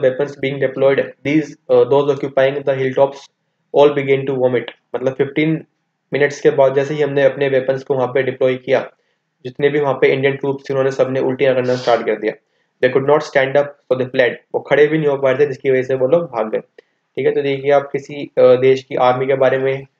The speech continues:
ऐसी बातें बोलना, कहीं से भी एथिकल नहीं है। आप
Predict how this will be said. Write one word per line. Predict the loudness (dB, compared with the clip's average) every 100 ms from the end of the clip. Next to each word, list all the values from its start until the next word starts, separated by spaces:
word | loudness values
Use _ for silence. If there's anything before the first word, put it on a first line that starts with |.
| _ _ -10
ऐसी | -8 -4
बातें | -2 0 0
बोलना, | 0 0 -2 -6 _ _ _ _ _ _ _ _ _ _ _ -2
कहीं | 0
से | 2 4
भी | 2
एथिकल | 0 -2 -4
नहीं | -2 -4
है। |
आप | -2 -2 -4